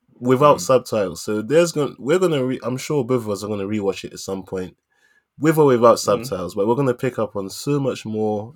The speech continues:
Speaker 1: 'cause it's such a layered
Speaker 2: Defo.
Speaker 1: film. There's so many things we haven't picked up
Speaker 2: Mm.
Speaker 1: on. So bear in mind, this is our review after just the one watch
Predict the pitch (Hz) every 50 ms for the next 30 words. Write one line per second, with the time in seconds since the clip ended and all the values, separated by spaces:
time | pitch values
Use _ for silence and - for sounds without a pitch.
0 | - _ _ 107 101 117 120 - - - - _ - - - - 185 185 - 139
1 | 120 117 120 123 143 147 143 135 127 131 - 131 139 156 170 180 185 185 - _
2 | _ _ _ _ - 120 127 - - - 175 180 160 147 131 127 - 147 135 113
3 | 113 123 120 110 - 117 107 - 87 110 101 92 90 87 85 - - _ _ _
4 | - - 104 104 101 135 151 175 170 160 151 143 139 139 139 139 135 139 _ _
5 | _ _ _ _ _ _ _ - 139 139 - 143 123 123 123 120 120 120 110 113
6 | 120 123 117 110 - - 110 101 95 90 135 156 160 - - - 113 107 104 110
7 | 123 139 147 147 131 120 120 117 - - - - - -